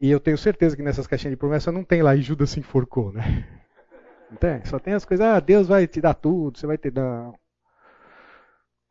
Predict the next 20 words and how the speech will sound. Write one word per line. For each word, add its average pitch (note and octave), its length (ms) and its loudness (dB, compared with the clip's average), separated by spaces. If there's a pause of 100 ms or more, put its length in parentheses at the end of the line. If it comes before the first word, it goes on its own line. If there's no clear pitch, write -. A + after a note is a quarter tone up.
Vamos G3 200 6
lá, D#3 460 6
aqui D3+ 240 4
é G3 60 12
só G#3 200 4
voltar F3 380 4
um D#3+ 100 0
pouquinho F3 420 -2
e C#3+ 40 -6
precisamos F3 320 -10
correr, D3 300 2
pessoal, C3 360 -8
que - 140 -20
nós C#3 160 -8
nem F#3+ 140 -6
entramos E3+ 340 -6
no C3+ 60 -14
tema C3+ 260 -6
de B2 140 -10
hoje. A#2+ 280 -8